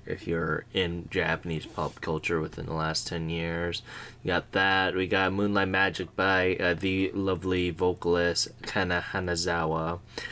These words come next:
I've been also, like, listening to Dakara Hitori Janai by Little Glee, just a bunch of random little things here and there. We got Spring of Life by Perfume, uh, Gin and Tonic by, uh, Ryu Hyung and,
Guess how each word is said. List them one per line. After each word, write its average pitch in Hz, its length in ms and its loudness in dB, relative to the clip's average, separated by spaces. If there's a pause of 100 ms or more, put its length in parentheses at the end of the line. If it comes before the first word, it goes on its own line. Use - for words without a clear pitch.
(160)
I've 104 80 -4
been 117 160 4
also, 113 340 6
like, 104 400 6
listening 104 520 6
to 95 260 2
Dakara 92 480 2
Hitori 85 360 0
Janai 85 460 2
by 82 80 0
Little 82 260 2
Glee, 92 300 2
just 92 320 2
a 101 140 2
bunch 120 440 0
of 90 140 4
random 95 460 2
little 101 200 6
things 113 420 0
here 113 200 4
and 113 220 0
there. 123 320 4 (800)
We 110 180 4
got 104 380 4
Spring 110 340 2
of 98 80 2
Life 98 340 4
by 92 200 2
Perfume, 104 1040 2 (280)
uh, 95 240 4
Gin 101 280 4
and 95 120 0
Tonic 95 440 0
by, 92 640 2 (420)
uh, 98 280 2
Ryu 95 200 2
Hyung 92 480 -2
and, 92 340 0